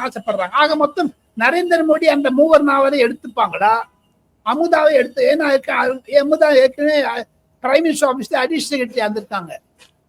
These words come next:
அதே மாதிரி இங்க சென்ட்ரல் கவர்மெண்ட்ல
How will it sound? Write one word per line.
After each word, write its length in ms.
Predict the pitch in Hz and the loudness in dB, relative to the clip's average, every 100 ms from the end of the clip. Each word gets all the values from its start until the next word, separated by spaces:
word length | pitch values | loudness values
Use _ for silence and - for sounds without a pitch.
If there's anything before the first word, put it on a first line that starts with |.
| _ 196 | _ -4
அதே 220 | 240 339 | -2 0
மாதிரி 280 | 339 330 294 | 0 0 -2
இங்க 220 | 330 320 131 - _ _ _ _ _ _ _ _ _ _ _ - | 0 0 0 -4 _ _ _ _ _ _ _ _ _ _ _ -4
சென்ட்ரல் 360 | 285 339 349 320 | -2 -2 0 2
கவர்மெண்ட்ல 440 | 294 254 202 170 | 2 0 -4 -8